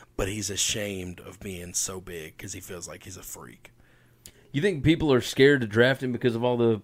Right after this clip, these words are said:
Speaker 2: problems that big men have had?
Speaker 1: Why would you be afraid to waste, like, a twenty-eighth overall pick?
Speaker 2: I mean, I wouldn't.
Speaker 1: How many players in that late round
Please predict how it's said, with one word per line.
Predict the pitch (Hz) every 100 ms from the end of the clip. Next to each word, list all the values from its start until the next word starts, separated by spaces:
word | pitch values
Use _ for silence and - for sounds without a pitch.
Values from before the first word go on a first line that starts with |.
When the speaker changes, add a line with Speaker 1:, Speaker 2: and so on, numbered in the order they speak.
| _
Speaker 2:
problems | - 123 113
that | 110
big | 117
men | 120
have | 120
had? | 120 123 107 - 117
Speaker 1:
Why | 107 110
would | 117 117
you | 110
be | 107 110
afraid | - 117 104
to | 104
waste, | 104 104 -
like, | 107 101
a | 104 90 -
twenty-eighth | - 117 107 98 95 -
overall | 95 90 92 85
pick? | - - - - - _ _ _ _ -
Speaker 2:
I | 104
mean, | 95
I | 113
wouldn't. | 101 92 95 _ _ _ _
Speaker 1:
How | - 139
many | 160 156
players | 131 143 127 120 104
in | 110
that | 110 101
late | 110 110 95
round | 101 101 95 95